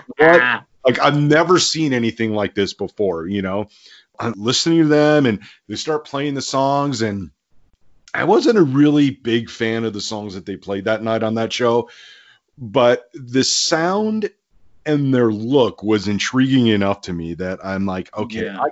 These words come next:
Speaker 2: gotta look into these guys," right? Like,
Speaker 1: Yeah.
Speaker 2: who, who are these guys? What are they all about? So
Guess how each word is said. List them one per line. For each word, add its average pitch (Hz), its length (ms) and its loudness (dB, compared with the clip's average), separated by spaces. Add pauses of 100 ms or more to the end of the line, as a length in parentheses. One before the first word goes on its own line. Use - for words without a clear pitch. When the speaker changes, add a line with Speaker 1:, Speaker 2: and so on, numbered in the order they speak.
Speaker 2:
gotta 117 140 2
look 101 280 -4
into 87 220 -10
these 76 220 -16
guys," 67 360 -16
right? 82 300 -12 (100)
Like, 90 200 -12
Speaker 1:
Yeah. 110 140 -4
Speaker 2:
who, 143 260 6
who 156 180 6
are 127 120 6
these 120 200 2
guys? 107 260 2
What 107 140 2
are 104 40 -2
they 98 120 -2
all 92 140 -2
about? 82 380 -8
So 113 340 2